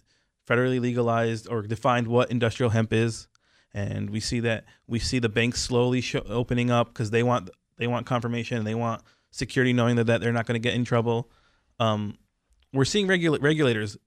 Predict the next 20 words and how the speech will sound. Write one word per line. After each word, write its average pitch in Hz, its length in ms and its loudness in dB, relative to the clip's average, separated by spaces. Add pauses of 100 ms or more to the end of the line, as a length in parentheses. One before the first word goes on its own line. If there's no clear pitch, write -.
(160)
slowly, 120 500 0 (580)
but 110 120 -10
taking 127 280 2
their 117 120 0
time, 113 300 0 (460)
and 113 140 -2
they 117 60 0
will 117 140 0
regulate 120 460 0
things 110 340 -8 (420)
slowly. 101 260 -8
The 110 100 -8
problem 170 360 2
is 113 240 -4 (260)
you 117 100 -6
have 127 180 0
all 127 200 0
these 123 160 -2
other 113 240 0
companies, 120 580 -2